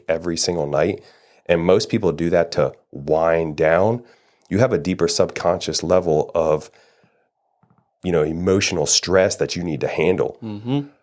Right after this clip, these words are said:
Speaker 1: You know, you basically can't control yourself, and you need something to
Speaker 2: Escape.
Speaker 1: escape and
Speaker 2: Mm-hmm.
Speaker 1: basically mask what's really going on in your life. That's a problem.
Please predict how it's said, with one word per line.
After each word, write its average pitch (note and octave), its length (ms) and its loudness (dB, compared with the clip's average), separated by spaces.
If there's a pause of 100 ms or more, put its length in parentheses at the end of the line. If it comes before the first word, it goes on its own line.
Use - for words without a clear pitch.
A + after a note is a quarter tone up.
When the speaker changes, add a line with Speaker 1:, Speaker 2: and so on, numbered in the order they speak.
(320)
Speaker 1:
You F2+ 140 2
know, F#2 120 4
you G2 240 2
basically G#2 520 2
can't G#2 380 0
control F#2+ 520 -2
yourself, D#2 520 -2
and E2+ 100 -2
you A#2 100 4
need A2+ 220 2
something F2 380 -2
to D#2+ 300 -4 (140)
Speaker 2:
Escape. - 500 -4 (120)
Speaker 1:
escape - 520 0 (120)
and F#2 180 2
Speaker 2:
Mm-hmm. - 60 -2
Speaker 1:
basically G2+ 640 2
mask G2+ 720 -2 (280)
what's F#2+ 400 2
really A2+ 360 2
going F#2+ 360 0
on F2 220 0
in E2+ 100 -4
your D2+ 100 -2
life. F2 400 0
That's - 340 2
a - 60 4
problem. F2 720 0